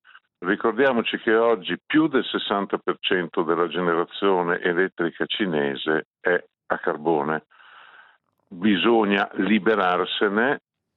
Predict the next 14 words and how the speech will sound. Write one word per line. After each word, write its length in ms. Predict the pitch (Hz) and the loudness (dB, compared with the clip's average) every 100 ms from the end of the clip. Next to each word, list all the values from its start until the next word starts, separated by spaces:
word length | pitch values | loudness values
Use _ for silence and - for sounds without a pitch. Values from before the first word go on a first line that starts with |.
| _ - | _ -4
ma 160 | 87 | -4
non 200 | 92 95 | -2 -4
ci 120 | 95 98 | -2 -2
si 160 | - | 0
riesce 500 | 87 92 98 - 92 | 0 2 0 0 -2
socialmente 840 | - 92 - 85 82 90 85 80 85 | -2 -6 -2 -2 0 0 0 0 -2
in 120 | 82 | 0
nessun 420 | 82 - 90 87 | -2 -2 -2 -2
modo 680 | 85 78 76 71 82 85 - 82 | 0 0 -2 0 0 0 -6 -6
per 200 | - 76 | -6 -4
domani 340 | 73 71 69 | -4 -4 -4
mattina. 580 | 69 67 _ 67 69 - _ _ - _ - | -4 -6 _ -12 -12 -16 _ _ -20 _ -8
Eh, 420 | 87 87 - - - - | -8 -8 -12 -14 -12 -6
se, 120 | - | -4